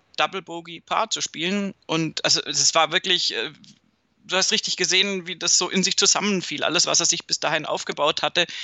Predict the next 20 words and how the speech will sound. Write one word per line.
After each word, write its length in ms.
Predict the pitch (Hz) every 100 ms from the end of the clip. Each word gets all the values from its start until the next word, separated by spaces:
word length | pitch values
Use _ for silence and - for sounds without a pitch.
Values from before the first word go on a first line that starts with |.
| - - - -
der 80 | 175
ist 100 | 190
dann 120 | 175
von 200 | 175 175
einem 240 | 165 165 - - - - -
alleinigen, 800 | 160 160 208 202 202 196 190 139
äh, 480 | 87 165 175 175 170 -
zweiten 320 | 180 170 185
Platz 320 | 185 175 -
auf 120 | 190 165
einen 160 | 170
geteilten 320 | 160 165 175
zweiten, 360 | 170 165 151 175
auf 200 | - -
einen 160 | 180 165
insgesamt 460 | 175 165 170 170
dann 80 | 151
fünften 300 | 190 202 -
Platz 260 | - 196 -
runtergefallen 800 | 185 208 185 - 147 160 185